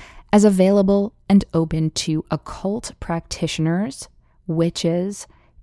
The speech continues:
energy workers, and artists. I have found that some of my own therapists have responded to my comments about my more esoteric musings or rituals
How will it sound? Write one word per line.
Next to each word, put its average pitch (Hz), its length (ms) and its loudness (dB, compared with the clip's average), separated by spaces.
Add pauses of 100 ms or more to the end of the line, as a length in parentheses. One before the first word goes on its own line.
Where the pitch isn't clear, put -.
energy 233 420 0
workers, 165 720 -2
and 165 220 -2
artists. - 800 -10 (1000)
I 220 40 6
have 233 180 4
found 285 480 0
that 202 220 4
some 180 200 4
of 170 140 0
my 165 240 2
own 320 220 2
therapists - 840 -4
have 170 420 -2
responded 160 640 -2
to - 100 -2
my 156 140 0
comments 156 680 0 (300)
about 175 240 2
my 175 100 4
more 170 460 4
esoteric 233 760 -4
musings 175 560 2
or 143 140 -6
rituals 170 720 0